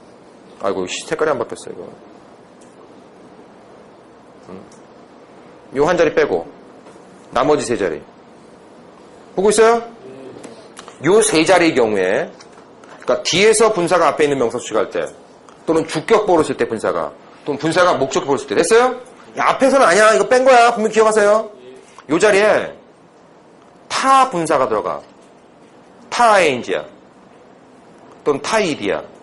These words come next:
타 현재 분사나 타 과거 분사라는 얘기야.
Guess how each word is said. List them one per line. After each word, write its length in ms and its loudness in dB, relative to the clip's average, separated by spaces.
타 160 -2
현재 220 2
분사나 240 0
타 100 -6
과거 160 0
분사라는 320 -4
얘기야. 160 -6